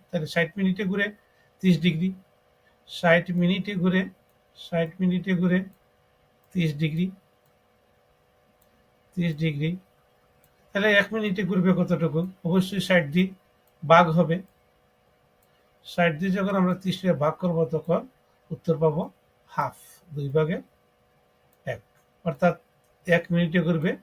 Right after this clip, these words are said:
হাফ ডিগ্রি। তাহলে দশ মিনিটে অবশ্যই সেটাকে আমরা যখন দশ দিয়ে গুণ করব, তখন আমরা দশ মিনিটে কতটুকু ঘুরে, দুই দিয়ে কাটলে এখানে পাঁচ, তাহলে পাঁচ থেকে পাঁচ, অর্থাৎ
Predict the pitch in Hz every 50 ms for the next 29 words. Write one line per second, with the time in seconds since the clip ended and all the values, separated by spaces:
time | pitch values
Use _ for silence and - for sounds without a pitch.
0 | _ _ _ _ _ _ _ _ _ _ _ _ _ _ - 202 202 180 165 190
1 | 165 147 151 165 185 185 - _ _ _ _ _ _ _ _ _ - 202 202 208
2 | 202 175 214 190 185 202 208 185 185 190 185 170 208 190 - 214 202 196 190 185
3 | - _ _ _ _ _ _ - - 170 160 190 185 170 185 180 180 180 180 160
4 | 156 170 156 170 175 165 160 - _ _ _ _ _ _ _ _ _ _ _ _
5 | _ _ _ - - - 131 160 160 156 147 139 170 160 135 131 156 170 170 165
6 | 165 185 185 180 143 147 147 156 160 - _ _ _ _ _ _ _ _ _ _
7 | _ _ _ _ _ _ _ - 165 156 156 175 170 165 165 160 156 165 208 240
8 | - - 127 147 160 156 - - - 175 170 165 - 175 160 156 156 147 156 160
9 | 165 160 151 165 156 147 151 156 185 190 - _ _ _ _ _ _ _ - 160
10 | 151 160 151 131 156 160 156 175 165 160 156 160 160 160 147 165 160 156 - -
11 | 156 156 175 180 - - - - _ _ _ _ _ _ _ _ 165 160 143 151
12 | 143 139 - 180 - 233 269 302 - _ _ _ _ _ _ _ _ _ _ _
13 | _ _ - 160 156 156 - - - _ _ _ _ _ _ 170 - - 180 165